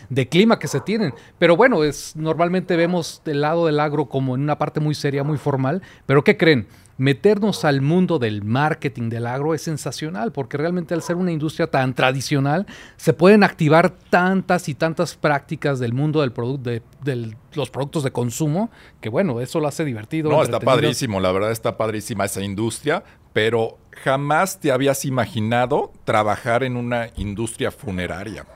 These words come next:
Speaker 2: Con eso cerramos la semana también. También
Speaker 1: Bueno.
Speaker 2: hay que ponerle
Speaker 1: Hemos
Speaker 2: un
Speaker 1: vendido
Speaker 2: poquito.
Speaker 1: bebidas isotónicas, <laughs> hemos vendido llantas, hemos vendido, pero nunca servicios funerarios. O sea, imagínense, es un gran reto que estamos justamente trabajando y desarrollando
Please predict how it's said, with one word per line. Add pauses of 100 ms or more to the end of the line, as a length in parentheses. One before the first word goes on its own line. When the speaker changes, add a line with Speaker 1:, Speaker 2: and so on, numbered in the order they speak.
(120)
Speaker 2:
Con
eso
cerramos
la
semana
también. (220)
También
Speaker 1:
Bueno.
Speaker 2:
hay
que
ponerle (220)
Speaker 1:
Hemos
Speaker 2:
un
Speaker 1:
vendido
Speaker 2:
poquito.
Speaker 1:
bebidas
isotónicas,
<laughs>
hemos
vendido
llantas,
hemos
vendido, (300)
pero
nunca
servicios
funerarios.
O
sea,
imagínense, (180)
es
un
gran
reto
que
estamos
justamente
trabajando
y
desarrollando